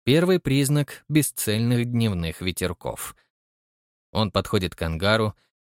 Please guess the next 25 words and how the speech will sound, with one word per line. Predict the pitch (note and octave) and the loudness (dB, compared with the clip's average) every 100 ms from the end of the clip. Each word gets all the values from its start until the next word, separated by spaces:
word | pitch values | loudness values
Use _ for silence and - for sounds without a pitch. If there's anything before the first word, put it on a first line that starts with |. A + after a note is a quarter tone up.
| - | -6
вынимает | D#2+ A#2+ D3 - | 0 2 2 0
штекер | - - B2 A2 | -2 -2 -2 0
из | G2+ | -2
замка, | E2 E2+ G2 - C3+ C#3 - _ _ | -2 -2 -4 0 0 0 -6 _ _
втыкает | - C#3 F3+ E3 | -2 0 2 2
его | B2 A2+ | 2 2
себе | A2 A#2 B2 | 0 0 -2
в | C3 | 0
голову | F3 D#3+ D3+ D3 - _ | 2 2 4 2 0 _
и | E3 | 0
вводит | A#2+ F#2+ G2+ G2 - | 0 -2 0 -2 -6
код. | - - - - _ _ _ _ _ _ _ - | -10 -12 -12 -20 _ _ _ _ _ _ _ -14
За | C#2+ A#2 | -4 -2
тяжёлой | A#2+ E3 F#3+ G3 E3+ | 0 0 2 2 2
металлической | D3 C3 C#3+ D#3+ - A2+ B2+ | 0 0 0 0 -4 -4 -4
дверью | C3 G3+ F3+ G2+ C#2 - | -2 0 0 -2 -8 -10
располагается | - A#2+ - D3+ D#3+ F#3+ F#3 - D#3+ | -4 -4 0 0 2 0 -2 -2 -4
сверкающий | C#3+ D3+ B2 F3+ D#3+ C3+ - B2 | -2 -2 0 0 0 -2 -4 -6
хромом | - C3+ G3 F3 D#3+ - _ | -4 -2 0 0 -2 -6 _
и | D#3+ | -2
ярким | D3 D#3 B2+ - A2 | 0 0 0 -2 -4
флуоресцентным | - A#2 A2+ A#2+ - - A2+ - G2+ G2+ | 0 0 0 -2 -6 -4 -4 -4 -6 -6
пластиком | - F#3+ - E3 - E3 C#3 _ _ _ | 0 -2 0 -8 -2 -4 -4 _ _ _
музыкальный | F#2 B2 C#3 G3+ G3 F#3 F#3 | -4 -2 0 2 2 2 0
аппарат | - A2+ G#2 G#2+ B2 - - | -4 -4 0 2 0 -2 -18